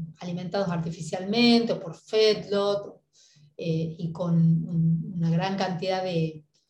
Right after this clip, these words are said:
de fármacos, eh, que, que a los que han sido expuestos. De leches, ahí también, todo un mundo, porque decimos, bueno, niño, asociamos niño con leche. Eh, ¿cómo?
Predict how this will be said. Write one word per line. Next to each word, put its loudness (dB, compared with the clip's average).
de -6
fármacos, 0
eh, -4
que, -4
que -14
a -6
los 0
que -8
han 0
sido 0
expuestos. 0
De -2
leches, 2
ahí -6
también, 0
todo -2
un -2
mundo, 2
porque -4
decimos, -2
bueno, -2
niño, 2
asociamos -2
niño 0
con 0
leche. -2
Eh, -2
¿cómo? 4